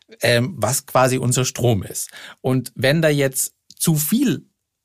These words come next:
Strom beziehungsweise Wasser drin ist, würde es rausspritzen und alles kaputt machen. Und wenn da zu wenig Strom ist, dann würde, also Wasser drin ist, dann würde irgendwie gar nichts mehr rauskommen und wir hätten keinen Strom mehr für unsere Geräte.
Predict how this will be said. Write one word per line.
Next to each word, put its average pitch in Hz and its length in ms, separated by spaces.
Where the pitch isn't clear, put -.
Strom 180 440
beziehungsweise 120 600
Wasser 170 280
drin 113 240
ist, 156 260
würde 131 400
es 110 220
rausspritzen 180 720
und 233 160
alles 123 240
kaputt 156 400
machen. 196 340
Und 139 160
wenn 139 160
da 131 140
zu 110 240
wenig 202 340
Strom 120 460
ist, 175 260
dann 165 320
würde, 156 480
also 127 220
Wasser 127 260
drin 165 220
ist, 175 160
dann 147 120
würde 160 160
irgendwie 151 360
gar 240 180
nichts 254 160
mehr 127 140
rauskommen 127 520
und 156 160
wir 143 120
hätten 151 180
keinen 151 220
Strom 151 260
mehr 151 100
für 151 120
unsere 151 260
Geräte. 165 460